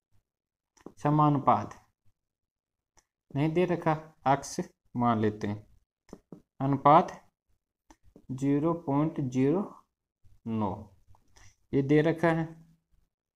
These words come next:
तो आगे बढ़े तो एक अनुपात इक्कीस, एक बट्टा, पॉइंट इक्कीस बट्टा एक्स, एक्स बराबर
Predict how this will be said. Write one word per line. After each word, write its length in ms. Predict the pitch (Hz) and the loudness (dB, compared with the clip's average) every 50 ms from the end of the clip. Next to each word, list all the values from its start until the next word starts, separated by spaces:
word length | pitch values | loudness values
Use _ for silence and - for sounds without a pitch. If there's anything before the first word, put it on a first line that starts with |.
| _ _ _ _ - - _ _ - - _ _ | _ _ _ _ -20 -20 _ _ -20 -20 _ _
तो 80 | - - | -6 -2
आगे 260 | 135 139 139 139 151 147 | -2 -2 0 0 0 2
बढ़े 260 | 147 135 147 156 170 170 - - - _ _ _ _ _ _ _ _ _ _ _ _ _ _ _ _ _ _ _ _ _ _ _ _ _ | 2 2 2 0 -2 -2 -6 -12 -20 _ _ _ _ _ _ _ _ _ _ _ _ _ _ _ _ _ _ _ _ _ _ _ _ _
तो 140 | - - - - - | -14 -14 -14 -8 -2
एक 380 | 135 147 156 175 - - - - | 0 2 2 0 0 -4 -10 -8
अनुपात 540 | - 147 147 143 - 135 135 131 127 127 - | -4 -4 -4 -4 -2 -2 0 0 -2 -4 -6
इक्कीस, 500 | - 131 131 - - - 156 175 165 - - - _ _ _ _ _ _ _ _ _ | -8 -8 -8 -6 -2 0 0 0 -2 -4 -12 -20 _ _ _ _ _ _ _ _ _
एक 240 | 143 147 156 156 - - - - 120 | 0 0 0 0 -4 -10 -14 -8 -4
बट्टा, 320 | 123 123 123 - - 143 - - - _ _ _ _ _ _ - | -4 -4 -4 -4 -8 -10 -10 -10 -18 _ _ _ _ _ _ -4
पॉइंट 240 | 139 143 151 147 131 | 0 0 0 0 0
इक्कीस 440 | 135 131 135 - 160 165 175 165 - - _ _ _ _ _ _ _ - - _ _ - | -2 -4 -4 -2 -2 -2 -2 -2 -6 -14 _ _ _ _ _ _ _ -20 -20 _ _ -2
बट्टा 280 | 123 127 127 - 160 190 208 - - - _ _ _ _ _ _ _ _ _ - - _ _ _ _ _ _ - | -2 -2 2 4 4 4 4 0 -10 -20 _ _ _ _ _ _ _ _ _ -20 -20 _ _ _ _ _ _ -2
एक्स, 300 | 131 151 165 - - - - _ _ _ _ _ _ _ _ _ _ _ _ _ _ _ - - _ _ _ _ _ _ _ _ _ _ - - _ _ _ _ _ _ - | 0 0 0 -2 -6 -14 -18 _ _ _ _ _ _ _ _ _ _ _ _ _ _ _ -20 -20 _ _ _ _ _ _ _ _ _ _ -20 -20 _ _ _ _ _ _ -2
एक्स 260 | 143 151 147 - 139 | -2 -2 -2 -4 -4
बराबर 540 | 131 131 143 143 135 135 127 135 165 202 202 | -2 0 2 2 2 2 2 0 0 -2 -2